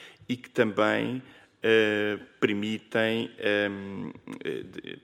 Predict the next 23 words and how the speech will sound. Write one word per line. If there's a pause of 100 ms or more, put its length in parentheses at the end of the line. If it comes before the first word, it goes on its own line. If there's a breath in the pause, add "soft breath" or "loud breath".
(120)
de, (180)
permitem
baixar
custos,
eh, (320 soft breath)
para,
para
a
economia
no
seu
conjunto. (680 soft breath)
Eh, (120)
quanto
às,
aos
aspectos
específicos,
eh,
que
nós
achamos
que,